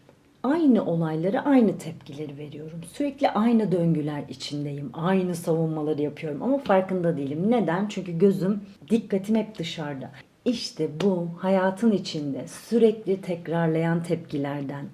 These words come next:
alışkanlıklardan, ezberlerden bir anlık kurtulma halinden bahsediyoruz. Hmm, bir anlık dedim.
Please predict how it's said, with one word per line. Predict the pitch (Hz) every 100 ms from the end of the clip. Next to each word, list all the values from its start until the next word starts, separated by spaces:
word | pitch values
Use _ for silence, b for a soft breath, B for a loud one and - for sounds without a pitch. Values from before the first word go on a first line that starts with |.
| - _
alışkanlıklardan, | - 214 202 196 - 160 151 147 139 147 147 143 147 170 208 190
ezberlerden | 190 165 175 165 147 147 135 170 214 262 - b b b b 170
bir | 160 151 247 320 -
anlık | 196 196 214 269 -
kurtulma | - 208 208 240 226 254 -
halinden | 196 180 156 147 143 151 147
bahsediyoruz. | 139 - 139 151 165 165 - - - _ _ _ _ _ _ _ -
Hmm, | 170 165 160 156 147 147 147 151 147
bir | 196 233 -
anlık | 156 180 170 170 208 -
dedim. | 151 127 139